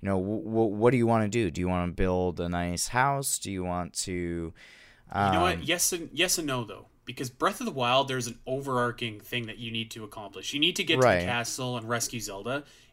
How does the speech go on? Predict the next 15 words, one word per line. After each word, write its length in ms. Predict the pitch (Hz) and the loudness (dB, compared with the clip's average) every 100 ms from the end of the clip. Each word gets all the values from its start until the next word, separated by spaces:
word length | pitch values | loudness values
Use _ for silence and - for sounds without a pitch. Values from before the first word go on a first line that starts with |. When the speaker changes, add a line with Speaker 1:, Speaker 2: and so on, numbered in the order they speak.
| - | 0
Speaker 2:
And 140 | 135 151 | 4 4
it, 160 | 160 - | 2 2
and 140 | 156 | 2
it 200 | 196 - | 0 -2
doesn't 320 | - 208 240 - | -2 0 0 -2
tell 240 | 160 156 | 0 2
you, 380 | 147 139 131 127 _ _ _ _ _ _ _ _ _ _ _ - | 2 2 -2 -6 _ _ _ _ _ _ _ _ _ _ _ -18
like, 400 | 156 156 165 175 | -14 -8 -4 0
it, 140 | 180 190 | 0 0
it 120 | 185 | 2
doesn't 420 | 247 277 240 - | 4 4 -2 -4
exactly 1000 | 143 127 135 135 - 143 131 127 123 - _ _ _ _ _ _ 135 | -2 4 4 4 2 0 2 2 0 -4 _ _ _ _ _ _ -6
not 360 | 127 135 - | 0 0 0
tell 160 | - 143 | -2 -2
you 380 | 127 113 101 | 0 -2 -6